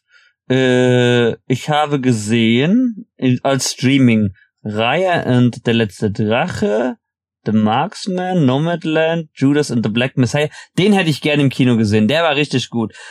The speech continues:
Das war interessant. Ich habe ja die Oscars verfolgt. Das war ja auch, äh, als, äh, Livestream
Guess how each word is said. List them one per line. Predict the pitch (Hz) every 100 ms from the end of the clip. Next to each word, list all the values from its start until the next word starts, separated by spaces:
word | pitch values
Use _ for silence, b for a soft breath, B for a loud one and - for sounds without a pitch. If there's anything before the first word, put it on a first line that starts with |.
| B
Das | 123
war | 175 196
interessant. | 190 190 170 180
Ich | 151
habe | 160
ja | 170
die | 147
Oscars | 165 - 165
verfolgt. | 139 120 156 190
Das | 147
war | 139
ja | 131 123
auch, | 117 160 -
äh, |
als, | 92 135 117 120 113 113 - 139 -
äh, | 120 117 110
Livestream | 113 143 190 - 214 262